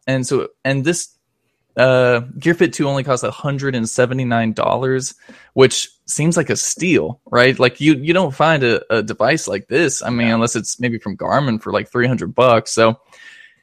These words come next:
Speaker 1: it seems pretty good to me. And, uh, it launches, t-, it's already up for pre-order. Amazon, Best Buy, Samsung, Dick's,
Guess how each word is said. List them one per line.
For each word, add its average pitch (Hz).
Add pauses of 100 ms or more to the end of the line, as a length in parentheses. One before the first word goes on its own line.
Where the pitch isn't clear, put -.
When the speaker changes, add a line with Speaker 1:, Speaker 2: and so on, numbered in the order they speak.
(120)
Speaker 1:
it 156
seems 240
pretty 233
good 180
to 165
me. 214 (420)
And, 135
uh, 131 (100)
it 143
launches, 139
t-, -
it's 143
already 156
up 156
for 139
pre-order. 143 (180)
Amazon, 135
Best 123
Buy, 123
Samsung, 123
Dick's, 120